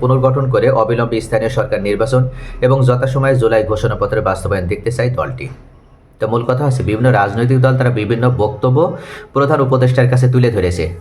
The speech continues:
তবে এক্ষেত্রে সবথেকে গুরুত্বপূর্ণ বক্তব্য প্রদান করেছেন জামাত আমির ডাক্তার শফিকুর রহমান। উনি বলেছেন, নির্বাচন এবং প্রয়োজনে সংস্কার তো অবশ্যই হবে, তবে তার আগে জাতীয় ঐক্য ধরে রাখতে হবে। যদি জাতীয় ঐক্য ধরে রাখা সম্ভব না হয়, তাহলে বাংলাদেশের আকাশে আবারও সেই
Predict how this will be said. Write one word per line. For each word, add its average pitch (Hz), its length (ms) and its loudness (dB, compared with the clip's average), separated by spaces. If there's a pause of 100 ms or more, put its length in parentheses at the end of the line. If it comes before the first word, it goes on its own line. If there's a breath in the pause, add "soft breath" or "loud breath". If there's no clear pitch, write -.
তবে 113 160 2
এক্ষেত্রে 127 300 0
সবথেকে 151 420 -2
গুরুত্বপূর্ণ 147 640 0
বক্তব্য 117 380 0
প্রদান 104 360 0
করেছেন 123 260 2
জামাত 107 300 0
আমির 113 220 -2
ডাক্তার 92 240 -6
শফিকুর 98 340 -4
রহমান। 78 240 -6 (560 loud breath)
উনি 151 140 2
বলেছেন, 160 340 2 (140)
নির্বাচন 135 540 2
এবং 113 260 0
প্রয়োজনে 113 360 2 (100)
সংস্কার 113 400 -2
তো 123 60 4
অবশ্যই 113 460 2
হবে, 87 160 -2 (300 loud breath)
তবে 107 140 0
তার 110 180 0
আগে 101 160 -2
জাতীয় 98 320 -2 (100)
ঐক্য 123 200 -2 (100)
ধরে 98 140 0
রাখতে 85 280 -4
হবে। 80 200 -2 (460 loud breath)
যদি 127 220 0
জাতীয় 127 340 2
ঐক্য 127 160 4 (100)
ধরে 117 160 2
রাখা 113 280 0
সম্ভব 113 280 -2
না 110 160 0
হয়, 92 300 -2
তাহলে 107 180 -2
বাংলাদেশের 98 500 -2
আকাশে 90 400 -2 (240)
আবারও 107 360 0 (380 loud breath)
সেই 104 180 -2